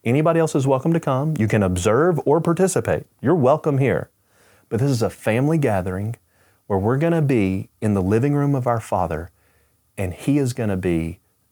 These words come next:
the dominating personality. We're gonna listen to what He says in His Word, and we're gonna respond appropriately. You can watch or you can join in. But we don't say hi to you.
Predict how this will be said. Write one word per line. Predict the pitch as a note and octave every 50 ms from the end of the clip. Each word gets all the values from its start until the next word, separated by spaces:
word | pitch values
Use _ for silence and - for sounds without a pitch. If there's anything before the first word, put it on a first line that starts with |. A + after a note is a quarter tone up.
| _ _ _ _ -
the | G2 F#2+ F#2+
dominating | F2 F2 - G#2 G2 G#2+ A#2 A#2+ A#2 A2+ G#2+ G#2+ A2 G#2 G2 G2
personality. | - G2+ F2+ - - F2 D#2+ D#2 D2 - - - - G#2 - _ _ _ _ _ _ _ _ _
We're | - F#2+
gonna | F2 F#2+ E2+ E2
listen | E2 E2 F#2+ G2 - - C#3 C#3+
to | C#3
what | C3+ C3+ D3
He | D#3
says | - - C3+ B2+ B2+ B2
in | C#3 C#3
His | D3 C3+ A#2
Word, | F#2+ F#2+ F2+ F2 F2+ G2+ A2+ A#2+ - _ _ _ _ _ _ _ _ -
and | F#2+
we're | G2+ G2
gonna | G2 F#2+ F#2
respond | F2 E2 - - - E2+ E2+ F2 F2 F2
appropriately. | - - - F2 E2 - - F2 - - - - - _ _ _ _ _ _ _ _ _ _ _ _ _ _ _ _ _ _ _ _ _ _ _ _ _ _ _ -
You | G2 F#2+
can | - G#2 F#2 F2
watch | F#2+ G2+ B2 D#3+ - - - - - - -
or | F2+ F2
you | F2 F#2
can | G2 - A#2 A2
join | G#2 A2+ A#2 A#2 A2
in. | F#2+ E2 D2+ - - - _ _ _ _ _ _ _ _ _ _ _ _ _ _ _ _ _ _ _ _ _ _ _ _ _ _ _ _ _ -
But | A2 A#2 -
we | C3 D#3
don't | F3+ D#3 C#3
say | - D3
hi | A#2+ - B2+ B2+ C3 C3
to | - - A2+
you. | G2 G#2 A#2 C3+ D3+ F#3 F3 -